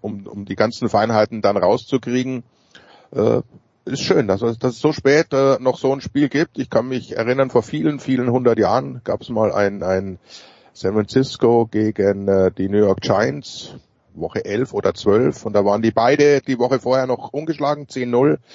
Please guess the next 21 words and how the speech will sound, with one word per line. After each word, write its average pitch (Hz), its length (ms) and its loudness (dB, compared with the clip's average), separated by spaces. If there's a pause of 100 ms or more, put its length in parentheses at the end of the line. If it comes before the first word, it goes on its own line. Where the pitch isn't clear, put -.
(140)
und - 120 -2
haben - 140 -2
beide 143 260 4
witzigerweise 117 640 0
verloren, 113 320 0
das 123 140 -2
Spiel 113 180 -10
vorher, 123 420 2 (380)
war - 80 0
aber 101 140 4
trotzdem 104 340 0
elf 101 240 0
eins 98 240 -6
gegen 104 220 -6
elf 90 200 0
eins 98 480 -6
und, 92 320 -6
äh, 92 340 0 (260)
Endergebnis 98 640 0
war 87 340 4
dann 85 300 -2